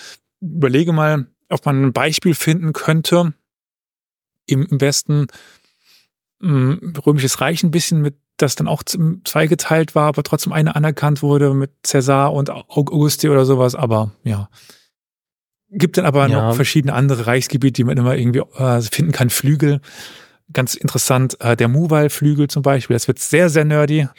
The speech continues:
Speaker 1: Da ist dann, was in manchen Quellen drin steht und dann, ich rekonstruiere raus, daraus irgendwie dann die, die Krim-Tataren, so diesen Ursprung und so weiter, ja. Genau,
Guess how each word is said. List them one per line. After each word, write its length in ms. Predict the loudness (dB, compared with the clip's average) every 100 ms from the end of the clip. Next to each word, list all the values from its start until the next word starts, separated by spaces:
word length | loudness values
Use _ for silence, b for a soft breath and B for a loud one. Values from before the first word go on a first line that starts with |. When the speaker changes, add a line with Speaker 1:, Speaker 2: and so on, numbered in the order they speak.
| B
Speaker 1:
Da 120 | -4
ist 100 | 0
dann, 120 | 2 0
was 140 | 0
in 60 | 0
manchen 360 | 0 0 -2
Quellen 300 | 0 2 2
drin 200 | 0 -2
steht 360 | 0 0 0 0
und 120 | -2
dann, 260 | -2 -2 -2 B B B _ _
ich 240 | -6 -6 -14 _ _ _ _ _ _ -4
rekonstruiere 840 | -2 0 -2 0 -2 0 2 0
raus, 420 | 0 -2 -2 -8 _
daraus 480 | -2 0 2 0 -4 -2
irgendwie 220 | -2 0
dann 180 | -2 0
die, 140 | 0
die 100 | -2
Krim-Tataren, 680 | -2 -2 0 -2 0 2 0
so 100 | 0
diesen 260 | 0 0
Ursprung 420 | 0 -2 0 0
und 80 | 0
so 80 | 0
weiter, 220 | 0 0
ja. 180 | 0 -2 -4 B B B B B B B B
Genau, 320 | -2 0 -2